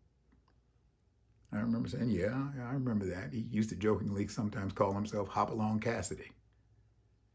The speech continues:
And she said, "Well, when your daddy was a little boy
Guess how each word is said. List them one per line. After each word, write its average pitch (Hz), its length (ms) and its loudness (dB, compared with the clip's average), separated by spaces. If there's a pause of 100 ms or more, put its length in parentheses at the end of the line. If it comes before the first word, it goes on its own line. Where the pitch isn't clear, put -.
(800)
And - 80 -8
she 107 100 -6
said, 95 140 -2
"Well, 95 420 0 (120)
when 95 120 -6
your 104 140 0
daddy 107 240 6
was 101 180 0
a 101 60 -2
little 95 220 0
boy 95 500 2